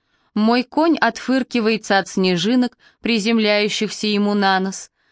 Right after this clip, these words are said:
но остается совершенно безразличен к какофонии окружающих звуков. «Мой король, с возвращением в Дженюри!» кричит один из корделианцев, сопровождавших нас в Гаос. Другой радостно восклицает:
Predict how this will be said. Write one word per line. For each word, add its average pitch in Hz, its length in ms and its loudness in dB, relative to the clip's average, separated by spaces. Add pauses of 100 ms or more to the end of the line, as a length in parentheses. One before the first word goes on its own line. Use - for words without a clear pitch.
(120)
но 196 140 2
остается 285 580 0
совершенно 226 640 0
безразличен 190 840 -2 (200)
к - 120 -20
какофонии 208 800 0
окружающих 156 920 -2
звуков. 151 640 -6 (500)
«Мой 240 300 2
король, 294 480 -2 (320)
с - 100 -10
возвращением 247 960 0
в 226 60 -4
Дженюри!» 170 720 0 (260)
кричит 202 440 -2
один 190 340 0
из 170 100 -4
корделианцев, 185 800 0 (240)
сопровождавших 202 1120 0
нас 170 280 0
в 160 140 -6
Гаос. 151 600 -2 (500)
Другой 254 400 0
радостно 349 460 0
восклицает: 196 800 -2